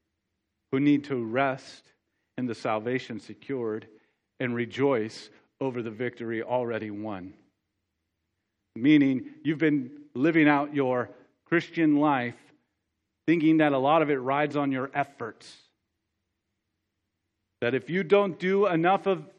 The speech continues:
X, Y, and Z, God's gonna be angry with you and kick you off the team. I wanna say to you,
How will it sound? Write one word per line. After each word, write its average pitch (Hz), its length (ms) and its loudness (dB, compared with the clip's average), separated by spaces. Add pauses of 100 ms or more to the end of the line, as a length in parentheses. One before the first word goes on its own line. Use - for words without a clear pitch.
(240)
X, 185 320 4
Y, 190 280 6
and 175 240 2
Z, 151 560 2 (320)
God's 160 240 2
gonna 165 180 2
be 160 160 4
angry 233 380 2
with 196 180 2
you 190 140 4
and 185 80 0
kick 208 200 -2
you 196 140 2
off 185 160 4
the 170 80 -2
team. 107 460 -2 (3000)
I 123 60 -14
wanna 131 160 -8
say 196 320 -2
to - 160 -16
you, 90 280 -18